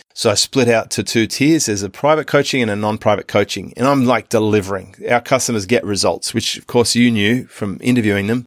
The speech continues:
And the fact that so many of them stay for years. So the new copy's been really well received.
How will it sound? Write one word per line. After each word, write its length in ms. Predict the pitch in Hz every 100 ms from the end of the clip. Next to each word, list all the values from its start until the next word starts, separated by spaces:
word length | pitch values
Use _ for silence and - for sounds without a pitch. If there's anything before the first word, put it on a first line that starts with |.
| _
And 280 | - 113 113
the 80 | 110
fact 240 | - 120
that 120 | - -
so 240 | - 113
many 160 | 113 110
of 80 |
them 140 | 107 101
stay 340 | - 110 107
for 140 | - 98
years. 580 | 101 110 101 107 - - _
So 260 | - 139
the 320 | 127 127 127 135
new 220 | 151 185
copy's 440 | - 143 127 113
been 300 | 123 113 123
really 280 | 143 147 135
well 220 | 120 113
received. 600 | 101 - 107 107 110 -